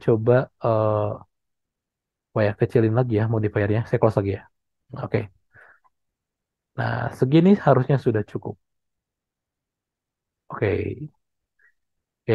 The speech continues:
kalau teman-teman mau bikin file baru ya, ya tinggal di ini aja, tinggal di file, new, kemudian di save,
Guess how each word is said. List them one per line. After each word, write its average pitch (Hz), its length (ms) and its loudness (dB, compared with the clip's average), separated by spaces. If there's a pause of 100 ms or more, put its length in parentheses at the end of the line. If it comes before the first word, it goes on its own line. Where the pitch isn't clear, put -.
kalau 113 160 6
teman-teman 151 380 6
mau 170 180 8
bikin 147 280 6
file 135 180 6 (100)
baru 110 240 6 (300)
ya, 120 60 2 (1120)
ya 120 140 0
tinggal 127 300 2
di 131 40 6 (160)
ini 147 160 0
aja, 127 140 0 (120)
tinggal 120 280 -2
di 117 40 4 (120)
file, 113 340 2 (500)
new, 117 160 -2 (680)
kemudian 120 380 2 (100)
di 110 60 2 (100)
save, 120 240 0